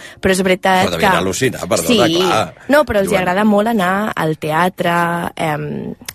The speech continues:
Speaker 1: o sigui, sí que hi havia aquesta cultura de,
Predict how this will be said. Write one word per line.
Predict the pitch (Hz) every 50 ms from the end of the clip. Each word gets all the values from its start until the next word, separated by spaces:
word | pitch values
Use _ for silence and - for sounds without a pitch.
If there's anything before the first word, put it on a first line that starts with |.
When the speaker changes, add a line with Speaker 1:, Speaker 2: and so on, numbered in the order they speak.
| - _ _ _
Speaker 1:
o | - 202
sigui, | - 226 233 208 190
sí | - 233 208
que | 262 262
hi |
havia | 226 196 208 208
aquesta | 202 196 190 - 196 190
cultura | - - 180 170 160 - - 180 180 170 170 165 165 165 160
de, | 165 175 165 156